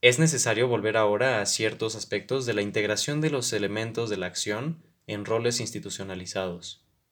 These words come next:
El punto de partida es la significación crucial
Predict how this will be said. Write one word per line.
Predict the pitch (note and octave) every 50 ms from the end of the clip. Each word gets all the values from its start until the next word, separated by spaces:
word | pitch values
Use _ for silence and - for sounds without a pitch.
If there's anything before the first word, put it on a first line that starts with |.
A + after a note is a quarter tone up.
| _ _ _ _ _ _ _ _ -
El | G#2 G2+ -
punto | C3 D3+ E3 E3 E3
de | C#3 A2+
partida | - - G2+ - - A2+ A2 G#2 G#2+ B2 B2+
es | A#2+ A#2+
la | B2+
significación | B2 - C3 A2 G#2+ G2+ G2+ F#2+ - G2 - - - C3 C#3+
crucial | C#3+ - D3+ D3 - - A#2+ G#2+ A2 C3 E3 D#3+